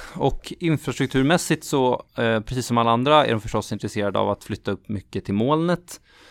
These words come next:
Eh, flytta upp till molnet, som att det är upp verkligen. Flytta det till någon annans datahall. Och här har de ju valt att inte gå med någon av de här stora internationella aktörerna som Amazon, eh, och Google, utan på något litet svenskt bolag. Och vad, vad är din spaning på det, Patrik?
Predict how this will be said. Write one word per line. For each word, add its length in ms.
Eh, 140
flytta 220
upp 260
till 120
molnet, 320
som 120
att 80
det 80
är 260
upp 220
verkligen. 360
Flytta 720
det 160
till 140
någon 100
annans 220
datahall. 380
Och 260
här 180
har 100
de 60
ju 60
valt 200
att 180
inte 460
gå 200
med 100
någon 160
av 20
de 100
här 60
stora 480
internationella 960
aktörerna 680
som 180
Amazon, 640
eh, 260
och 240
Google, 420
utan 220
på 100
något 140
litet 220
svenskt 480
bolag. 420
Och 540
vad, 520
vad 180
är 40
din 100
spaning 380
på 80
det, 100
Patrik? 400